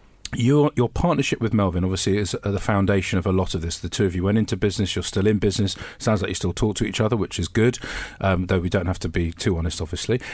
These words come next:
if it's not going that way. Um, I'm only kidding, of course. The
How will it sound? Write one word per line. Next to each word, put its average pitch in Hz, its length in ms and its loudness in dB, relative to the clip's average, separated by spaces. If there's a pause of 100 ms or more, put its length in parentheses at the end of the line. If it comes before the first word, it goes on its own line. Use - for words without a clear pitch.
(140)
if - 180 -4
it's 85 140 -6
not 85 120 -4
going 92 200 2
that 92 120 0
way. 113 280 2 (100)
Um, 101 460 2
I'm 90 120 -2
only 82 140 -2
kidding, 82 240 -4
of 80 100 -4
course. - 380 -4
The 127 400 2